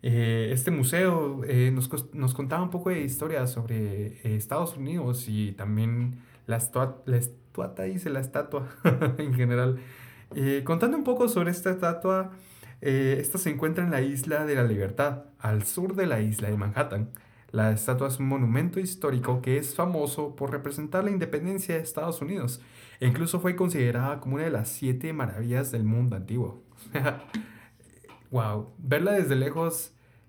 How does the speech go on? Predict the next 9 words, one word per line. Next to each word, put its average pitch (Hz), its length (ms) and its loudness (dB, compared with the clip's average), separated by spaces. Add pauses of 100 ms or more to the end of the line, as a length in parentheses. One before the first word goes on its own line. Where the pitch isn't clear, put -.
(140)
eh, 117 680 4
de 123 80 4
hecho 131 160 2
está 151 600 -2
como, 131 400 -2 (880)
eran 127 240 6
como 135 200 2
las, 113 720 2
¿qué? 190 280 -4